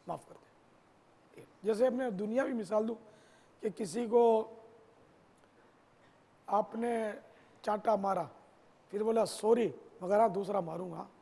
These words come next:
Sorry, तो अब वो कैसे माफ़ करेगा? दुनियावी मिसाल है, बल्कि ये तो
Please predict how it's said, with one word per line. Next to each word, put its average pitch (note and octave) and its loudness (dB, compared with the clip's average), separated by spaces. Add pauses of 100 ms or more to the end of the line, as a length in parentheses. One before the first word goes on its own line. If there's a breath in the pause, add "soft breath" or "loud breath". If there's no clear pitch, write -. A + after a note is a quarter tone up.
(140)
Sorry, D3+ -20 (680)
तो - -20 (100)
अब F#3+ -2
वो G#3 0
कैसे G#3 -4
माफ़ E3 -12
करेगा? - -20 (680)
दुनियावी G#3+ 0
मिसाल E3 -16
है, F#3 -10
बल्कि G#3 -2
ये A3+ 4
तो G#3+ -4